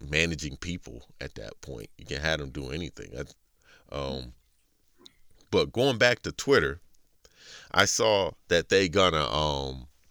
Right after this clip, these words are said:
Twitter said that they gonna implement the poison pill.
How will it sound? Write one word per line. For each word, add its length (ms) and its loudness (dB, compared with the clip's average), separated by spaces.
Twitter 260 6
said 280 8
that 120 6
they 160 6
gonna 220 2
implement 560 2
the 80 -4
poison 500 2
pill. 240 -6